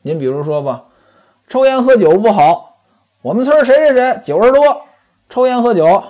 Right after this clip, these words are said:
谁谁谁一百多抽烟喝酒。对，没错儿。那抽烟喝酒四五十死的，您看不见呀，对吧？那四五十就死了，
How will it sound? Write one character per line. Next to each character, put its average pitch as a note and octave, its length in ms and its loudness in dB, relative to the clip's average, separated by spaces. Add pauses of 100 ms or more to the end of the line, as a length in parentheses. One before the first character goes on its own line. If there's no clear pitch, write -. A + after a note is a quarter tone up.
(400)
谁 - 160 -2
谁 D#4 180 2
谁 C#4 180 4
一 D4+ 140 2
百 F3+ 180 0
多 C4+ 360 0
抽 G#3+ 180 -2
烟 G#3 180 0
喝 G3+ 120 -2
酒。 C#3+ 320 -4 (400)
对， C3+ 180 -4
没 B2 180 -4
错 G3+ 200 -10
儿。 - 180 -20 (880)
那 D4+ 100 2
抽 E4 200 0
烟 D#4+ 180 6
喝 D#4+ 120 2
酒 C#4+ 160 -2
四 - 180 -4
五 E3+ 220 0
十 C#4 260 -2
死 A2 300 -6
的， E3+ 120 0
您 A3 160 -2
看 C#4 300 -2
不 D#4 80 -2
见 F4+ 100 2 (180)
呀， A2+ 120 -10 (340)
对 C4 160 0
吧？ A3+ 380 0 (520)
那 B3+ 100 -4
四 C4 200 -4
五 G#3 120 0
十 A3+ 160 0
就 A#3+ 160 0
死 C#3+ 140 -10
了， E3 280 -4